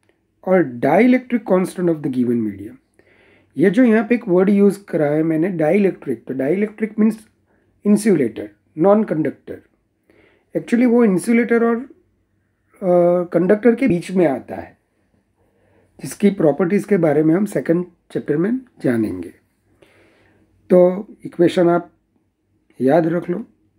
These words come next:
epsilon R और K is equal to epsilon upon epsilon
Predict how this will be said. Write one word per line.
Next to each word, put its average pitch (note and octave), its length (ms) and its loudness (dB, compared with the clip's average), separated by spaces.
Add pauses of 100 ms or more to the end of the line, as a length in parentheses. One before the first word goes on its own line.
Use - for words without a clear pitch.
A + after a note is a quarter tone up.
(280)
epsilon E3+ 440 2
R D#3+ 240 -2 (1300)
और C3+ 160 0 (180)
K G#3 280 2 (120)
is D3 140 -2
equal D3+ 340 -2
to D3+ 60 -2
epsilon D#3+ 480 0 (140)
upon D3 300 -2
epsilon D3 500 -2